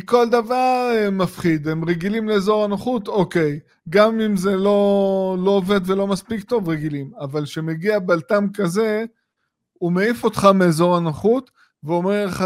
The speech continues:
"תתמודד, עכשיו תתמודד, אתה תחליט איך להתמודד."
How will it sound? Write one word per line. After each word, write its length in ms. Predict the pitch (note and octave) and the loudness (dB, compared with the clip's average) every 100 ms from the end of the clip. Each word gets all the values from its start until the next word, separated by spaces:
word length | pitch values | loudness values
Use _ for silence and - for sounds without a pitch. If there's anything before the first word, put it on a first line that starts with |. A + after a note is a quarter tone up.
| F3+ | -4
"תתמודד, 720 | F3+ - F3 F3 E3 D3+ C#3 | -6 -4 -2 0 0 -2 -4
עכשיו 340 | D#3+ - G3 F3+ | -8 -2 -2 -2
תתמודד, 680 | G3+ - E3 D#3 D3+ C#3+ D3 | -8 -8 -8 -4 -4 -4 -8
אתה 260 | C#3+ G3 | -6 -4
תחליט 460 | G3 F3+ G#3+ A#3+ - | -4 -8 -6 -4 -4
איך 160 | F3+ D3+ | -6 -6
להתמודד." 580 | D3 - C#3+ C3+ C#3 | -8 -8 -14 -12 -12